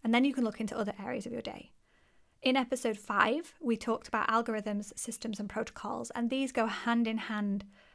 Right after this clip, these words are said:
and that episode may help you more with the running of things within your business. It can be difficult being neurodivergent,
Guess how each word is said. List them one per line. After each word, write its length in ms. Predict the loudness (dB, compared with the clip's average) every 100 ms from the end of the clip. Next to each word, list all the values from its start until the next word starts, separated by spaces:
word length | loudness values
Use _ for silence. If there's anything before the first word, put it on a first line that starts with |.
| _ -2
and 140 | 4
that 100 | 6
episode 380 | 4 2 2 2
may 140 | 0
help 320 | 0 -2 -2
you 80 | -2
more 180 | 0 0
with 160 | -2 -4
the 80 |
running 380 | -4 0 0 -2 -4
of 240 | -6 -6 -8
things 280 | -4 -2 -2
within 480 | -4 -2 0 0 -2
your 140 | -2 -4
business. 520 | -4 -6 -10 -12 -18 _ _ -20 _ _ -20 _ _ _ _
It 160 | -4 0
can 180 | 2 4
be 60 |
difficult 560 | 2 0 -2 -2 -2 -2
being 220 | -2 0
neurodivergent, 680 | -2 -2 -4 -6 -8 -12